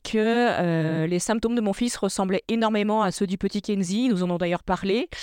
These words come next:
Et en même temps, ils y croyaient pas. Parce que c'est, ce, Kenzie, voilà, Kenzie était atteint du syndrome d'Ondine, maladie rare.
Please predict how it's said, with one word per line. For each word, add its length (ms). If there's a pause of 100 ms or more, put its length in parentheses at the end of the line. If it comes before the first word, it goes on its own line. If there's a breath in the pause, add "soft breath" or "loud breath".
(440 loud breath)
Et 80
en 20
même 80
temps, 120
ils 100
y 40
croyaient 280
pas. 180 (300)
Parce 400
que 200
c'est, 200 (120)
ce, 640
Kenzie, 640
voilà, 260 (140)
Kenzie 300
était 180
atteint 200
du 80
syndrome 300
d'Ondine, 520
maladie 460
rare. 340